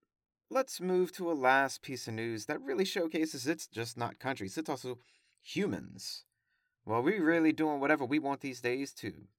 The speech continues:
And then sometimes in really weird kind of ways that you just wouldn't think about. A last piece of news to send you on your way for the day.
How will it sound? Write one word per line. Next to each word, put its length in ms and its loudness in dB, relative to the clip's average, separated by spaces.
And 80 -16
then 140 -6
sometimes 800 -4
in 360 -10
really 460 -6
weird 400 -4
kind 240 -8
of 100 -8
ways 280 -4
that 160 -14
you 120 -8
just 240 -12
wouldn't 300 -6
think 260 -14
about. 680 -14
A 100 2
last 400 4
piece 160 -10
of 80 -4
news 300 -6
to 100 -8
send 240 -4
you 140 -4
on 160 -2
your 120 2
way 180 0
for 100 -6
the 60 -6
day. 320 -2